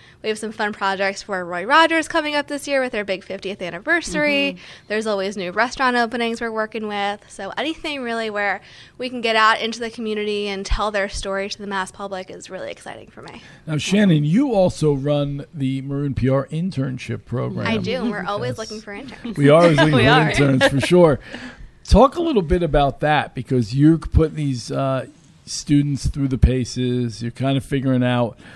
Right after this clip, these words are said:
Speaker 3: who's the right fit for us and where they should be and all that good stuff. What have you seen in, in the most recent students? Maybe that's a little different than when you were in school. And what do you look for?
Speaker 1: Yeah, um,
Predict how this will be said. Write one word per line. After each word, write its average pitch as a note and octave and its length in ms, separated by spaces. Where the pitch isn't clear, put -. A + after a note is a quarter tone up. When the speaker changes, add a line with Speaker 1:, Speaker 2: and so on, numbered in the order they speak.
Speaker 3:
who's D3+ 260
the C3 60
right C3+ 280
fit C#3 300
for C3+ 180
us C3+ 280
and A#2 160
where C#3 160
they C#3 160
should B2+ 240
be C3 260
and A#2+ 100
all B2+ 160
that C3 220
good A#2+ 180
stuff. - 380
What D3 480
have B3 160
you E3+ 240
seen E3 560
in, C3 500
in C3 400
the D3 80
most C#3+ 260
recent C#3 460
students? D3 480
Maybe C#3 240
that's C3 280
a - 20
little C3 180
different C3+ 460
than B2+ 220
when B2 140
you C3 160
were C#3 140
in C3 140
school. B2+ 800
And C#3+ 160
what E3 140
do F#3+ 40
you D#3+ 120
look E3 180
for? A2+ 360
Speaker 1:
Yeah, F4 380
um, B3+ 440